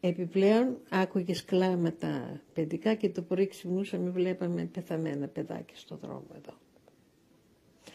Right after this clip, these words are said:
Η εκκλησία μοίραζε ένα ποτήρι γάλα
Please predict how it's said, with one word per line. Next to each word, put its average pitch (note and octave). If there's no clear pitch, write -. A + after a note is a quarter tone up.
Η G#3
εκκλησία A#3
μοίραζε A#3
ένα A3
ποτήρι G#3
γάλα F3+